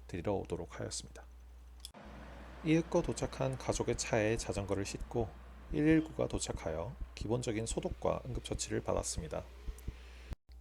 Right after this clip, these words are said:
스트레치카를 타고 병원에 갈 정도는 아니었기 때문에 아는 병원으로 가기 위해서 가족 차를 타고 그대로 이동하였습니다.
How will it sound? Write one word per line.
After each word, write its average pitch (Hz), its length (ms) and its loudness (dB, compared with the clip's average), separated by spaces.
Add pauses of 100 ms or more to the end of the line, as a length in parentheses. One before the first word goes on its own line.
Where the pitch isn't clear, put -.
(300)
스트레치카를 - 680 2
타고 135 300 2
병원에 107 300 0
갈 - 220 -2
정도는 107 440 -2
아니었기 87 360 -4
때문에 101 500 -2 (380)
아는 123 260 0
병원으로 120 540 0
가기 98 360 -4
위해서 98 460 -4 (400)
가족 - 260 -4
차를 104 280 -2
타고 110 500 -4 (160)
그대로 95 360 -6
이동하였습니다. 123 840 -4